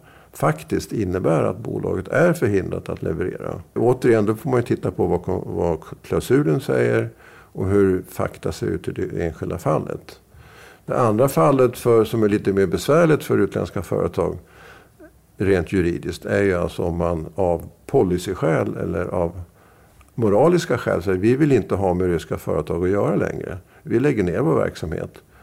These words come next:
Samtidigt som man har kontraktsåtaganden i förhållande till ryska köpare och leverantörer och det ena med det fjärde. Då tror jag man har svårare att klara sig från juridiska åtgärder från det ryska företagets sida om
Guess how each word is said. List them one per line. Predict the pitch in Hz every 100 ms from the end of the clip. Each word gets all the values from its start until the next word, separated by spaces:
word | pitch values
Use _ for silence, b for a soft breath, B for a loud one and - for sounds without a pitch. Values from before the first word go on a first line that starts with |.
| b b b
Samtidigt | - 110 101 110
som | 113
man | 113
har | 101 92
kontraktsåtaganden | - - 104 110 107 - - 110 127 151 139 104 90
i |
förhållande | 87 98 90 85 82
till | 92
ryska | 92 92 - 92 87
köpare | - 87 80 - 95
och | 90 85
leverantörer | 87 87 87 87 92 87 87
och | 87
det | 90
ena | 85
med | 92
det | 90
fjärde. | - - - - B B B B _
Då | 131
tror | 131 143
jag | 120
man | 107
har | 98
svårare | - 104 95 131 135
att | 104
klara | - 104 95 90
sig | 87 - 85 87 b b b b -
från | - 98 87 82 B B B B
juridiska | - 110 127 104 - 123
åtgärder | 107 90 135 117
från | 98 95
det | 98
ryska | 101 - 143
företagets | 95 107 95 90 87 82
sida | - 82 69 -
om | 95 90 87